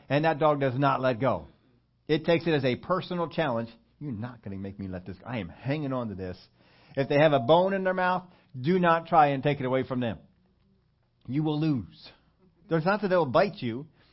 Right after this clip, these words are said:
They just will not let the bone go. You cannot get them to let it go. "It's my bone. It's my rope. Whatever it is, it is mine." You will not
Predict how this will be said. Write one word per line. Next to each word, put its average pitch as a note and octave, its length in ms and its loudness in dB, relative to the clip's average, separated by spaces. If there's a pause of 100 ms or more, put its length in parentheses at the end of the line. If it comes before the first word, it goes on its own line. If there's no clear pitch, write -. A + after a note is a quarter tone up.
(220)
They G3 160 4
just E3+ 200 -2
will F3+ 160 2
not E3+ 500 4 (260)
let E3 420 4
the F#3+ 120 4
bone D#3 520 2 (220)
go. G#3 400 -2 (1120)
You F3 140 -2
cannot F3+ 400 0
get F3+ 100 4
them F#3+ 120 -2
to F#3+ 60 -2
let G3 140 2
it G#3+ 60 -6
go. G#3+ 260 -2 (640)
"It's - 80 -20
my C3 180 2
bone. F#3+ 280 2 (1120)
It's - 80 -16
my C#3+ 140 0
rope. F3 320 -4 (260)
Whatever E3+ 300 2
it E3+ 80 -2
is, F#3 180 -4 (100)
it D#3 160 0
is G2+ 200 -6
mine." F#2+ 720 -6 (2500)
You G#2+ 120 -8
will F#2 200 -10
not A#2 400 -6